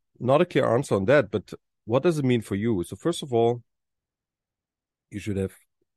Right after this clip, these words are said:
uh, you should start looking into sponsored display video formats. So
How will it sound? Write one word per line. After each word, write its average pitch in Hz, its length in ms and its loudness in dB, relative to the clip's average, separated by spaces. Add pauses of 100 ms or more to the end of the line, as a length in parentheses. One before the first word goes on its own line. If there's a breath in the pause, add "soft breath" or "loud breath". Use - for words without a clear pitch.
(380)
uh, 92 560 -10 (120)
you 120 140 -4
should 180 360 -2
start 98 540 -4 (140)
looking 95 400 -8
into 87 200 -12
sponsored 87 480 -12
display 87 420 -12 (120)
video 87 200 -14
formats. - 380 -18
So - 160 -18